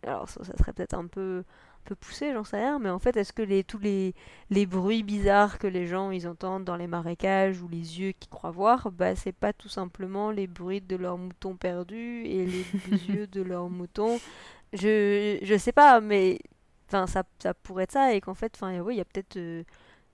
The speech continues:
Speaker 1: une espèce de, de gros mouton sauvage, euh, qui est un peu, enfin, <laughs> et
Speaker 2: Un mouton garou.
Speaker 1: <laughs> Ouais. Non, mais enfin, voilà, sans, sans aller vraiment à quelque chose de, de monstrueux,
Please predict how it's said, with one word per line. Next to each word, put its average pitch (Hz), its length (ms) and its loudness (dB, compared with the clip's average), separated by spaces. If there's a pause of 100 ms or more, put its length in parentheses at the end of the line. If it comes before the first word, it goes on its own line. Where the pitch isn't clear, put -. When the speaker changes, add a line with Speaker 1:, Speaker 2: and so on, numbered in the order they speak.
Speaker 1:
une - 20 -20
espèce 196 280 -4
de, 170 360 -10
de 175 280 -12 (720)
gros 233 220 2
mouton 226 340 0
sauvage, 196 480 4
euh, 202 200 4
qui - 80 4
est 349 80 10
un 240 100 10
peu, 247 240 6
enfin, 226 200 2 (540)
<laughs> 339 540 6
et 208 480 -2 (260)
Speaker 2:
Un 185 100 6
mouton 240 280 4
garou. 233 400 8
Speaker 1:
<laughs> - 40 -4 (880)
Ouais. 247 300 6 (1200)
Non, 370 160 4
mais 302 100 0
enfin, 269 140 0
voilà, 330 180 6
sans, 294 220 -2
sans 359 220 0
aller 302 200 4
vraiment 254 260 0
à 247 60 2
quelque 226 220 -4
chose 233 240 -6
de, 185 300 -6
de 185 100 -6
monstrueux, 202 720 -8